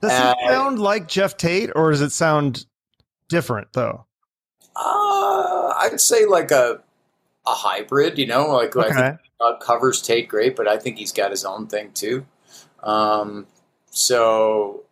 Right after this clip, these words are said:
Speaker 2: uh, yeah, I mean, that's just an example of, like, okay, you know, obviously I was a huge Jeff Tate fan growing up. So there's always that part of me, you know, but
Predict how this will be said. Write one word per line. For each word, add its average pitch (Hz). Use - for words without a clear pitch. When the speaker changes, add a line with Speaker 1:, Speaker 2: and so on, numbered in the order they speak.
Speaker 2:
uh, 143
yeah, 160
I 107
mean, 127
that's 214
just 262
an 190
example 123
of, 101
like, 104
okay, 107
you 113
know, 107
obviously 131
I 107
was 104
a 95
huge 120
Jeff 113
Tate 117
fan 101
growing 104
up. 127
So 117
there's 117
always 131
that 120
part 139
of 120
me, 110
you 113
know, 110
but 120